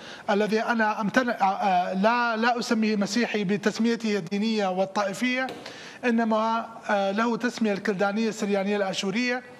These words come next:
آه، هم مجاميع خارجة عن القانون، وبسبب ضعف الدولة وبسبب،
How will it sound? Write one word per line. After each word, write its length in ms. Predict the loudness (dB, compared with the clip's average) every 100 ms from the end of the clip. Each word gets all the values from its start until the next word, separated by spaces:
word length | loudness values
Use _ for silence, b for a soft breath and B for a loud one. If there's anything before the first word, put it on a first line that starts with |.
| B B B B B B 0
آه، 220 | 2 2
هم 400 | 0 0 -4 -6 -2
مجاميع 640 | 0 2 2 0 0 0
خارجة 400 | 0 0 0 0
عن 100 | -2
القانون، 480 | -2 -2 -2 -2 -4 -6 -16 -20 B B B 2
وبسبب 560 | 4 4 2 2 0 -2 -14 -18 -18 -8
ضعف 360 | 2 2 2 -2
الدولة 480 | 0 2 2 -2 -6 -12 -20 -20 -20 -16 0
وبسبب، 600 | 0 2 0 2 2